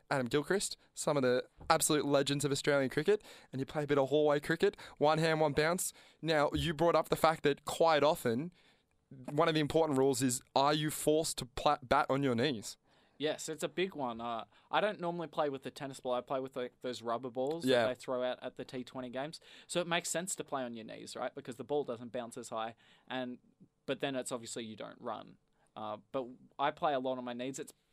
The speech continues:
Speaker 2: it takes a toll on my knees. I'm not gonna lie.
Speaker 1: <laughs>
Speaker 2: I'm not as young as I used to be. But no, I play on my knees, but I'm happy to do both.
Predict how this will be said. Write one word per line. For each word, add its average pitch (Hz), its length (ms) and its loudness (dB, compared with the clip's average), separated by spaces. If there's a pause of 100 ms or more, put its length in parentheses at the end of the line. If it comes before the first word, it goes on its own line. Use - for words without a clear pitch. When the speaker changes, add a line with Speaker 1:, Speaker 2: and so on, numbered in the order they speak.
(140)
Speaker 2:
it - 80 -16
takes 143 220 -8
a - 20 -14
toll 127 260 -6
on 120 60 -8
my 120 160 -6
knees. 135 340 -10
I'm - 100 -10
not - 120 -4
gonna 131 240 0
lie. 127 300 4 (180)
Speaker 1:
<laughs> 151 220 -4
Speaker 2:
I'm 156 160 2
not 156 140 0
as 143 140 -2
young 143 220 -2
as 143 80 -4
I 147 60 -2
used 139 320 -4
to 151 80 -2
be. 160 320 0 (800)
But 143 180 0
no, 160 240 2
I 143 140 4
play 143 240 -2
on 113 100 -6
my 107 80 -10
knees, 110 280 -10
but 120 160 -6
I'm 131 160 -6
happy 147 240 -6
to 113 100 -8
do 104 160 -12
both. 127 380 -8